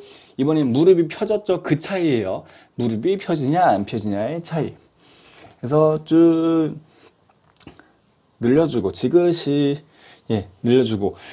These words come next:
요즘에 제가 요가를 하는데 요가에, 어, 업, 다운 독일 해가지고 요렇게 하는 자세가, 어, 땡긴다. 이런 자세가 있어요. 예, 굉장히 많이 늘어나는데 뭐 이런 것도 같이 해도 되고요.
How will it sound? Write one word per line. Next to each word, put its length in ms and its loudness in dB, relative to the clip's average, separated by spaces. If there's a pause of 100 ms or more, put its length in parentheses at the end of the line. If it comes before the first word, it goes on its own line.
요즘에 240 6
제가 160 0
요가를 380 2
하는데 340 -2
요가에, 520 0 (600)
어, 260 2
업, 160 6 (240)
다운 300 4
독일 200 4
해가지고 420 2
요렇게 440 4
하는 180 -4
자세가, 520 -2
어, 360 4
땡긴다. 480 2 (720)
이런 320 2
자세가 440 0
있어요. 500 -2 (160)
예, 160 2
굉장히 300 4
많이 120 2
늘어나는데 420 2
뭐 140 4
이런 160 2
것도 200 0
같이 200 -6
해도 100 -2
되고요. 520 2